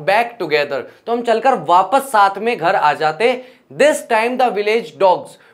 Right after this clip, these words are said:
would meet us, और इसी समय विलेज के जो डॉग्स हैं, जो कुत्ते हैं, वो हमसे मिलते थे at the temple door, मंदिर के दरवाजे पर ही वो डॉग्स हमें मिल जाते थे।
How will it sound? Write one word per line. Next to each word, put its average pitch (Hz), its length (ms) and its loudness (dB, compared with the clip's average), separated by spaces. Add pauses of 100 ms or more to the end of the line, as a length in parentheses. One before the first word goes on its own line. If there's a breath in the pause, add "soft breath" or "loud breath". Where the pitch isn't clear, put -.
(100)
would 233 200 -2
meet 254 360 0
us, - 180 -4
और 214 180 0 (100)
इसी 285 280 -4
समय 233 420 0 (260 loud breath)
विलेज 233 360 -2
के 262 120 -8
जो 262 140 -6 (100)
डॉग्स 233 360 2
हैं, 226 100 -2
जो 220 100 -8
कुत्ते 226 280 -10
हैं, 226 180 0
वो 233 140 0
हमसे 214 260 -2
मिलते 151 440 -4
थे 247 160 0 (480 loud breath)
at 240 320 0
the 262 120 0 (100)
temple 208 540 -2
door, 170 260 2 (840 soft breath)
मंदिर 214 500 -2
के 262 220 0
दरवाजे 190 600 0
पर 214 200 0
ही 202 160 -2
वो 226 120 -2
डॉग्स 185 340 0
हमें 240 460 0 (100)
मिल 190 180 -2
जाते 143 340 -2
थे। 104 200 -20